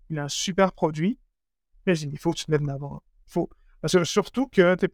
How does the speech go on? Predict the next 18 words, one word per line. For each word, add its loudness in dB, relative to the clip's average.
pour, -2
c'est, -4
si -6
t'as 4
pas 6
un, 0
un -2
gros 0
budget 2
publicitaire, -2
faut -2
justement 0
que -4
c'est -12
toi 4
qui -4
dois -4
parler. -8